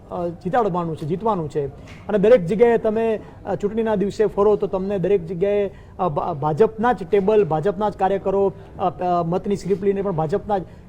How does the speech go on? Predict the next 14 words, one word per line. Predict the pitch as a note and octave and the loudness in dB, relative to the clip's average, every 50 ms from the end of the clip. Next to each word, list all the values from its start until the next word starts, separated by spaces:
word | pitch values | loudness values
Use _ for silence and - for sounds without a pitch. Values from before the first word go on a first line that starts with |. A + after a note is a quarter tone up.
| - - | -10 -4
કોંગ્રેસ | - F3 F3 F#3 A3+ A#3 - - - - | -2 0 2 4 4 2 2 0 -4 -2
તો | B3 A3 | -2 0
બહુ | F#3+ G#3+ B3 A3+ | 2 2 2 2
જૂજ, | E3 C3+ F3 A3+ C4+ A3+ F3 F3 - | 2 0 2 2 2 0 -2 -6 -10
અ, | - - - G3 F#3 F3+ E3+ - - - | -10 -6 -2 0 2 2 0 -2 -2 -2
એ | G#3+ G3+ | 0 0
પ્રકારના, | F3 G#3 G#3 G#3 G#3+ G#3+ G#3 G#3 A3 A3+ A3 G#3 G3 - - - - - | 0 0 0 2 2 2 2 2 0 0 0 0 -2 -4 -12 -20 -14 -8
અ, | - G3+ F3+ | -4 -4 -4
પોતાના | - F#3 F#3+ F#3 G#3+ G#3+ G#3+ G#3+ G#3 G3+ - - | -2 -2 0 0 2 2 4 4 4 2 2 0
એક, | - G3 - - - | 0 -2 -2 -2 -6
અ, | F3+ F3+ F3+ F3 | -4 -2 0 0
ગ્રુપ | D#3 C#3+ F3+ G#3+ G3+ - | 2 2 2 2 2 2
કે | - G3+ | 0 0
ટેબલો | - E3+ E3+ G3 G3 G3+ F#3+ F3+ | 0 2 2 4 4 4 4 4